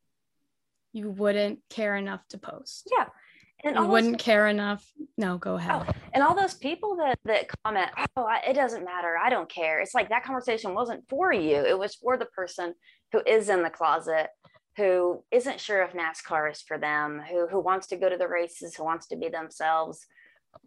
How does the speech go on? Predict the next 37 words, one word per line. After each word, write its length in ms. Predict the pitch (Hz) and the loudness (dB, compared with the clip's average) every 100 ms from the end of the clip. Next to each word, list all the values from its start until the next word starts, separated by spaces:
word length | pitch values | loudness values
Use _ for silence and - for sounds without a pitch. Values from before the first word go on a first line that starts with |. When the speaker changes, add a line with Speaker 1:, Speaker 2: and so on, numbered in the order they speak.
| - | 0
Speaker 2:
but 160 | 202 190 | 4 6
they 120 | 185 | 6
look 240 | 175 185 185 | 6 4 2
out 240 | 175 170 | 2 4
and 80 | 160 | 2
they 100 | 156 | -4
see 220 | - 180 | -2 0
a 60 | 160 | 0
sea 240 | - 165 | 0 2
of, 140 | 165 160 | 2 0
you 120 | 160 | -4
know, 260 | 156 156 | -2 -2
what 240 | 156 156 156 | -2 -2 -2
used 140 | 156 | -4
to 40 | - | -8
be 80 | |
Confederate 480 | 165 160 151 147 - | -10 -6 -2 0 0
flags, 540 | 208 233 226 220 196 180 | 2 4 6 4 2 -4
or 200 | 151 165 _ - - - | -6 -6 _ -20 -20 4
they 160 | 175 | 6
don't 280 | 175 214 - | 6 4 2
see 340 | - 202 202 190 | -6 -2 2 4
themselves 480 | 175 170 180 160 | 4 2 2 0
represented. 720 | 165 143 - 160 123 110 65 - _ _ - | 0 -8 -8 -16 -14 -14 -14 -18 _ _ -8
And 180 | 170 156 - - - _ | -4 -4 -8 -20 -20 _
that's 360 | - 254 285 - | 2 2 2 0
why 340 | 180 156 156 | 4 4 4
I'm 160 | 139 127 | 0 -2
out. 420 | 143 170 131 117 - _ | -2 0 0 -2 -8 _
It's 200 | - 185 | -2 0
not 240 | 247 240 - | 2 2 2
for 100 | 214 | -2
the 80 | 185 | -2
people 320 | 185 170 160 | -2 -4 -4
who 80 | 151 | 0
are 180 | 151 | 2
like, 320 | 147 147 139 | 4 4 2